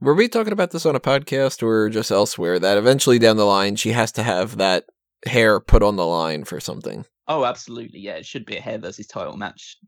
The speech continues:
Speaker 2: on the main roster at some point.
Speaker 1: 'Cause that could, that could even be the, uh, the New York thing, you know?
Speaker 2: I would do it against, um, I would have that against some sort of, um, women's wrestler that's close to retiring.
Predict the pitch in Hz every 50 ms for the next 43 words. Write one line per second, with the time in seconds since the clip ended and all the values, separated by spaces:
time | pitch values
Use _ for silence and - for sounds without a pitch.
0 | _ - 117 113 107 113 98 92 107 95 - - - - - - - 143 - _
1 | - - - - 90 87 - - 95 104 - - _ _ _ _ _ _ _ _
2 | - 131 120 113 135 143 180 - - 233 160 117 165 - _ _ _ _ _ _
3 | _ _ _ _ _ _ - 123 170 170 233 220 175 147 131 120 113 120 113 113
4 | 110 110 107 104 104 107 104 104 101 101 101 101 101 98 98 98 98 98 98 98
5 | 98 - _ _ _ _ _ _ _ _ _ _ - 107 104 101 95 98 123 160
6 | 165 - - 80 87 90 87 - _ _ - 80 85 90 110 - - _ _ _
7 | _ _ _ _ _ _ _ _ _ _ _ _ _ 175 208 226 269 226 185 -
8 | 185 131 - - - 156 135 135 135 131 123 120 123 _ _ _ _ _ _ _
9 | _ _ _ _ _ _ _ _ - 143 151 160 180 170 - 147 - 131 143 135
10 | 123 113 - - - - 135 117 113 - - 127 120 104 - 113 113 - 123 117
11 | 113 107 110 107 101 120 - _ _ _ - - 117 120 113 113 113 123 117 113
12 | - - - 110 110 104 - - - - _ _ _ _ - - 117 113 - -
13 | - - 110 110 - - 117 117 117 117 123 131 139